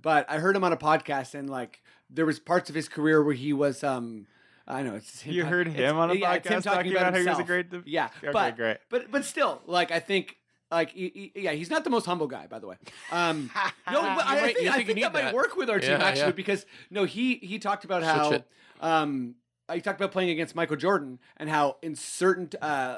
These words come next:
Speaker 1: uh, certain configurations he was the best defender on his team, so he had to guard Jordan.
Speaker 3: Mm-hmm.
Speaker 1: And he talked about not being able to guard Jordan, obviously, um,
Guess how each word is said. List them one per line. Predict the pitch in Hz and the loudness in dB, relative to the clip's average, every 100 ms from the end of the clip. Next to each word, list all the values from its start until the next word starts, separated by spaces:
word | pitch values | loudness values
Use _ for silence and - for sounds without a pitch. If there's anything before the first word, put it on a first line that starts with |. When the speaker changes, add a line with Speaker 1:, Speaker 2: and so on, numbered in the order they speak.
| - | -8
Speaker 1:
uh, | 139 123 123 - | -6 -6 -6 -10
certain | - 185 | 0 0
configurations | 170 139 151 131 135 139 165 | 0 -2 -2 0 -2 -2 -6
he | - | -6
was | 139 127 | -6 -6
the | 139 | -2
best | 127 - | -2 -4
defender | 127 135 135 127 | -10 -6 -2 -2
on | |
his | 117 - | -4 -4
team, | 160 139 | 0 0
so | - 113 | 0 -4
he | 120 | -4
had | - | -4
to | |
guard | 90 98 107 - | -6 -6 -6 -2
Jordan. | 123 147 90 - - 131 | 2 2 2 -14 -14 -10
Speaker 3:
Mm-hmm. | 117 | -6
Speaker 1:
And | 135 | -4
he | |
talked | 131 151 | -2 -4
about | 143 117 | -4 -10
not | 101 - | -10 -10
being | 101 | -12
able | 95 - | -12 -12
to | |
guard | 101 127 127 | -2 0 0
Jordan, | - 98 95 - | -2 -10 -12 -10
obviously, | 98 101 101 - 151 190 - - 139 - | -8 -8 -8 -8 -8 -8 -10 -14 -14 -6
um, | 151 147 135 | -2 0 -2